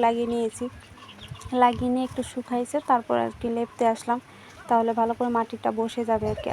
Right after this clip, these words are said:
আর দুপুরবেলা ছাড়া তো লেপা যায় না, কাদা মাটি ছানাও মানে বিকেলবেলা হয় না আর কি, তার জন্য দুপুরবেলা ভাবলাম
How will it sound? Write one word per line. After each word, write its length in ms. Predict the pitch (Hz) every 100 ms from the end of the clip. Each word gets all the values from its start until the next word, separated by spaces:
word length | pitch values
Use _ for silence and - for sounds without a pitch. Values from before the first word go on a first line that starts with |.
| -
আর 100 | 226 214 220
দুপুরবেলা 480 | 247 254 247 240 240
ছাড়া 240 | 247 233 -
তো 40 |
লেপা 280 | 240 233 233 226
যায় 120 | 226
না, 40 | 226 220
কাদা 200 | 220 226
মাটি 240 | 226 220 220
ছানাও 280 | 233 226 226 226
মানে 160 | 226 226 226 - - - -
বিকেলবেলা 500 | 233 233 226 226 220 220 -
হয় 140 | 226 233
না 60 | 214
আর 60 | 214
কি, 60 | - -
তার 120 | 220 -
জন্য 120 | 233 226
দুপুরবেলা 400 | 220 226 226 233 233
ভাবলাম 280 | 220 233